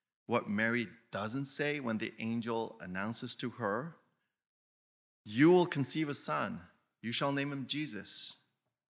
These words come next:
the Son of the Most High, and his kingdom will never, never end." In a world where class and status meant everything,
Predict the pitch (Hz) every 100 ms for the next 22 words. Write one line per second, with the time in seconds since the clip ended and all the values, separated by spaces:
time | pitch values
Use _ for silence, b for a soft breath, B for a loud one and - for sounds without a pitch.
0 | _ 101 131 135 127 135 131 - 156 147
1 | 113 95 101 123 120 139 135 131 123 123
2 | 120 123 123 - 113 113 120 101 151 101
3 | - - _ _ _ _ _ _ _ _
4 | _ _ _ _ _ _ 135 151 135 139
5 | 170 202 220 185 110 127 135 135 131 127
6 | 123 - - _ _ _ _ _ _ _
7 | - 143 139 160 175 - 135 113 - -
8 | 120 143 175 - 117 117 - - 110 107
9 | 131 165 - 202 226 254